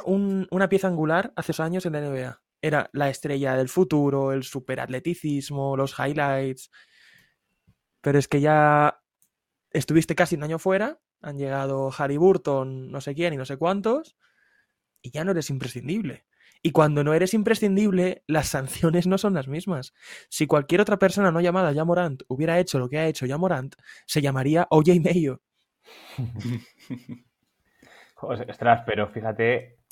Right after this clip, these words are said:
Speaker 2: o sea, ya fuera de eso, o sea, que, que vuelva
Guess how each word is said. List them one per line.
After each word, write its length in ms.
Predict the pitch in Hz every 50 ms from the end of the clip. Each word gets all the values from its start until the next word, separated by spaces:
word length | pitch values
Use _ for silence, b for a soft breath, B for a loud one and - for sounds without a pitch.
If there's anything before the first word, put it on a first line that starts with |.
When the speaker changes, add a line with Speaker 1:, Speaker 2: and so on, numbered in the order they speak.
| - _ b b b b b
Speaker 2:
o 20 |
sea, 340 | - 117 113 120 120 - - _ _ _ b b b b b b b
ya 180 | 127 135 151 160
fuera 260 | 156 185 170 165 151
de 120 | 127 110
eso, 300 | 104 - - 87 87 - -
o 40 | -
sea, 200 | - 117 110 98
que, 220 | - 113 113 - -
que 140 | - 120 113
vuelva 800 | 107 117 127 156 175 190 190 170 160 156 147 - - - _